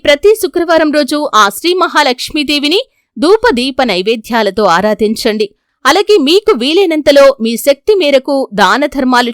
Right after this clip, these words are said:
చేయండి. అపారమైన పుణ్యఫలాన్ని మీరు ఖచ్చితంగా పొందుకుంటారు. చూశారు కదండి, తులారాశి వారి యొక్క జాతకం ప్రకారం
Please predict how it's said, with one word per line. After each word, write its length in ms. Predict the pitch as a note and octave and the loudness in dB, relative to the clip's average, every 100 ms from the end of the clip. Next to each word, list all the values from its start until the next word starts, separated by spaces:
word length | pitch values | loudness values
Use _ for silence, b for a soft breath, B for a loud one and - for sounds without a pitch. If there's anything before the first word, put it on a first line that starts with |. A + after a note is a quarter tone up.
| - | -4
చేయండి. 380 | C4+ C#4 D4+ G4 - _ _ A#3+ | -4 0 0 0 -6 _ _ -2
అపారమైన 540 | - G#4 A4 E4+ C#4+ C4 | 2 2 2 0 -2 -2
పుణ్యఫలాన్ని 640 | D4 F#4 F#4 B3 G#3 G#3+ G#3+ | -2 -2 0 0 0 -2 -2
మీరు 140 | G3+ G3 | -2 -2
ఖచ్చితంగా 520 | F#3+ - C4 A#3 G3 G3 | -4 -4 -4 -2 0 -2
పొందుకుంటారు. 580 | F#3+ G3 G#3+ G#3+ A3+ A3+ - - | -2 -4 -4 -2 0 -2 -4 -8
చూశారు 300 | B3 C#4+ C4+ | -2 0 2
కదండి, 300 | C#4 C#4 F4+ C5 _ _ - | 0 0 0 0 _ _ 0
తులారాశి 480 | F#4 A#4+ D#4+ - - | 2 4 2 0 2
వారి 140 | D4+ D#4 | 2 2
యొక్క 180 | D#4 D#4 A3+ | 0 0 2
జాతకం 420 | G#3 A3+ D#4 D#4+ D#4 | 2 2 0 -4 -2
ప్రకారం 360 | C#4+ C#4+ C#4 | 0 2 2